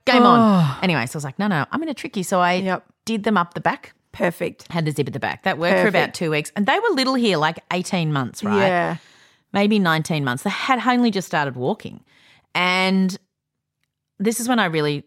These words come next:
Speaker 1: this was my moment of defeat. I'm defeated now.
Speaker 2: Yeah.
Speaker 1: I'm a different mum.
Speaker 2: Yep.
Speaker 1: So <laughs> we put them to bed. I think they're asleep,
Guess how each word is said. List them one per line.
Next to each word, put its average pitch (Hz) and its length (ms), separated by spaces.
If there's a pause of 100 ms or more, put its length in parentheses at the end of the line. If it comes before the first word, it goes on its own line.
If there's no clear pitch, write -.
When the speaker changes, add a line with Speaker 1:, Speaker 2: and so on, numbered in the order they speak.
Speaker 1:
this 214 160
was 196 140
my 180 100
moment 143 300
of 135 100
defeat. 123 400
I'm 147 120
defeated 120 440
now. 190 180
Speaker 2:
Yeah. 180 400
Speaker 1:
I'm 165 120
a - 20
different 139 320
mum. 117 340
Speaker 2:
Yep. 226 460
Speaker 1:
So 185 320 (220)
<laughs> 190 120
we 185 140
put 349 200
them 294 120
to 240 80
bed. 156 640 (1400)
I 202 200
think 233 220
they're 151 140
asleep, 127 420